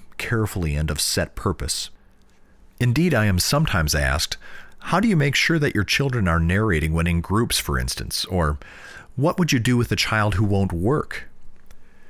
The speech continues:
Here again is the teacher's task. Here again, the teacher must be guide, often a philosopher, and always the friend.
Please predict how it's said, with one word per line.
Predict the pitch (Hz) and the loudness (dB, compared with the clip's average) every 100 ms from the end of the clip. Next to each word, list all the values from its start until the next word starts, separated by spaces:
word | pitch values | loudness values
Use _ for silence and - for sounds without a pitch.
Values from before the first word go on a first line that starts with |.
| - - | -18 -18
Here | - 214 | -2 0
again | - 113 117 | 2 2 0
is | 110 | 0
the | 110 | -2
teacher's | - 170 - - | 0 0 0 0
task. | 151 143 - - - - - - - - | 0 0 -2 -6 -10 -20 -20 -20 -20 -18
Here | - 156 180 | 0 2 4
again, | 165 165 90 | 2 2 2
the | 85 | 2
teacher | - 151 151 127 | 0 0 2 2
must | 110 - | 2 0
be | 104 | -2
guide, | 80 95 98 107 76 | 0 0 2 0 0
often | 64 107 127 156 | 2 0 2 0
a | |
philosopher, | - 123 107 120 - - 71 57 - - - - | 2 0 2 0 0 -2 -2 -4 -8 -14 -12 -8
and | - - | -6 -2
always | 120 123 95 - | 0 2 0 -2
the | 78 | -6
friend. | - 90 76 60 | -2 0 0 -2